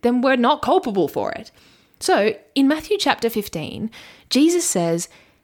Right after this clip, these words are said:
"Out of the heart come evil thoughts, murder, adultery, fornication." So those external sinful actions that we commit are actually an end point. They're kind of like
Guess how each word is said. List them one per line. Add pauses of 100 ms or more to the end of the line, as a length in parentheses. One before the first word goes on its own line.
(180)
"Out
of
the
heart
come (120)
evil
thoughts, (260)
murder, (200)
adultery,
fornication." (500)
So
those (200)
external
sinful
actions
that
we
commit (600)
are (100)
actually
an
end
point.
They're
kind
of
like